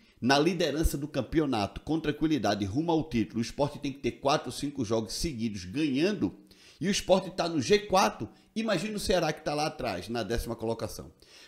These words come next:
O Ceará ainda vai perder mais jogos, gente. Vocês acham que o Ceará não vai perder mais nesse segundo turno da, da Série B? Pelo amor de Deus,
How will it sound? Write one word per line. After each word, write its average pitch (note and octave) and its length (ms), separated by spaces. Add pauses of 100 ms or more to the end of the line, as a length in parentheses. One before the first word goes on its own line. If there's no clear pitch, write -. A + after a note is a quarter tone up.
O A3 100
Ceará G#3 320
ainda F3+ 180
vai F3+ 140
perder D#3 260
mais F3+ 160
jogos, D#3+ 320
gente. C#3 240
Vocês E3 260
acham F#3 160
que E3 80
o - 20
Ceará D#3+ 300
não D#3 80
vai D3+ 120
perder D3+ 300
mais D#3+ 360
nesse D3+ 220
segundo C#3+ 340
turno C3+ 440 (240)
da, A2+ 380
da A2 160
Série A#2+ 280
B? G2+ 260 (460)
Pelo F3 160
amor B2 240
de C3+ 120
Deus, F#2 360